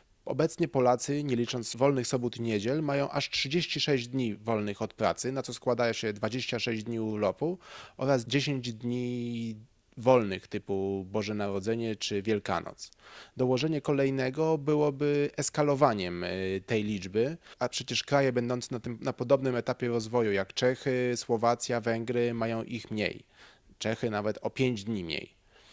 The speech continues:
Ale tak naprawdę sprowadzanie problemu Wielkiego Piątku tylko i wyłącznie do kwestii finansowych byłoby zbytnim trywializowaniem tego problemu. Pamiętajmy, że Wielki Piątek to n-, jedno z najważniejszych świąt, y,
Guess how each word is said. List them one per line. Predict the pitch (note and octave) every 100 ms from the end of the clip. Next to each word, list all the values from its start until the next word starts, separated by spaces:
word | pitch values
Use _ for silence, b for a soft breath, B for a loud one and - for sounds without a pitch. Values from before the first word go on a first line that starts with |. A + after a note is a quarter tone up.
| B B B B B
Ale | D#3 F3
tak | F3+
naprawdę | F3 E3+ F3+ D#3+ D#3+ D3+
sprowadzanie | C#3+ - D3 C3+ E3 D#3
problemu | C#3 C#3+ B2 C#3+ C#3+ C3+
Wielkiego | C3 C3 D3+ C#3 C3+
Piątku | D3 C#3 C3+ - C#3 C3 C3 B2+ -
tylko | D3 D3 D3
i | C3
wyłącznie | A#2+ C3+ C3+ -
do | C3
kwestii | - C3 C3
finansowych | C3 B2+ B2 B2+ B2+ C3+
byłoby | B2 C3 B2
zbytnim | A#2+ B2+ C#3 C#3+
trywializowaniem | - D3+ C#3+ C3+ C3+ C3+ C3 A2+ F#2
tego | G2+ F#2
problemu. | - G2 F#2 C#2+ - - B B B B
Pamiętajmy, | C#3+ D#3 D#3 F#3+ B2+ C3+
że | C3+ C3+
Wielki | D3 D#3+ D#3
Piątek | - C3+ C3+ C#3+ D3 -
to | - B2+ B2+ B2+ B2+ A#2 A#2
n-, | B2+ C#3
jedno | D#3+ D3 D3+ D3
z |
najważniejszych | C#3 C3+ C3+ B2+ C3 C3 C#3 -
świąt, | - B2+ A#2+ C3 -
y, | B2 B2 B2 B2 B2 B2 A#2+